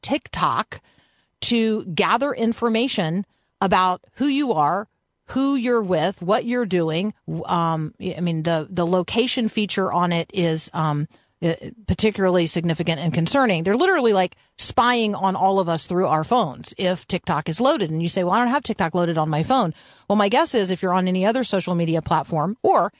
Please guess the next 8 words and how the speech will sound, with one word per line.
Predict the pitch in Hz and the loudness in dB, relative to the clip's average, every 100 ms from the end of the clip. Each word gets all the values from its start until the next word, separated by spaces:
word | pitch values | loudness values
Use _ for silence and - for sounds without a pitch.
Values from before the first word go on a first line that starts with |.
| _ _ | _ _
if | 302 370 | -2 0
you | 285 320 | 0 0
have | 285 262 240 | 2 0 0
any | 254 240 233 - _ | -2 0 -2 -4 _
friends, | - 247 247 247 233 | -4 0 2 0 -2
neighbors, | 190 208 202 202 190 | 0 0 2 0 -4
colleagues, | - 180 185 185 170 - | -2 0 2 0 -2 -6
children | - 403 262 185 170 | 0 0 2 0 -2